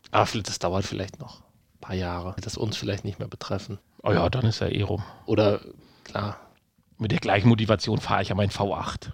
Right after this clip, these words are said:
Speaker 1: Andererseits,
Speaker 2: <laughs>
Speaker 1: andererseits kann's natürlich auch, ist natürlich auch ein cooler Gedanke, die erste Generation zu sein, die vielleicht von einer K I getötet wird.
Speaker 2: Die, das ist schön formuliert.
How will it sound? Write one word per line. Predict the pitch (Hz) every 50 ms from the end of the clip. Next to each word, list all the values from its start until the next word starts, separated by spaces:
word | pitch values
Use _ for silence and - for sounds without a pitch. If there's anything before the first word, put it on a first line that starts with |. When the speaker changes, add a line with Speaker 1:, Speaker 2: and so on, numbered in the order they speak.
| - - _ _ _ _ - - - -
Speaker 1:
Andererseits, | 156 160 139 127 127 135 127 135 139 147 143 - - - - - 175 - - 175
Speaker 2:
<laughs> | - - - - -
Speaker 1:
andererseits | - - 107 110 110 113 123 120 -
kann's | - - 117 117 -
natürlich | 113 101 113 104 101
auch, | 76 101 101 98 -
ist | - - - -
natürlich | 104 - - 98 98 92
auch | 95
ein | 117 120 104 - 185 123 - _ _ _ _ _ -
cooler | - - 120 98 92 92
Gedanke, | 95 95 - 117 120 120 107 - 107 - 107 98 - - - - -
die | - -
erste | - 107 127 - - -
Generation | 110 117 113 110 98 95 95 - - 120 117 107
zu | - 117
sein, | 110 107 104 110
die | 107 107
vielleicht | 107 - 120 117 - - 104 - -
von | - - 113 110 - - -
einer | - 107
K | 107 - -
I | - - 135 135 127 120 - - _ -
getötet | - 107 - - 92 95 - -
wird. | - - _ - - - - - - - - - - - - - - - - - - 277 -
Speaker 2:
Die, | 113 - - - - - - -
das | 151 180 185
ist | 165 -
schön | - 185 180 160 139
formuliert. | - 135 123 123 113 110 104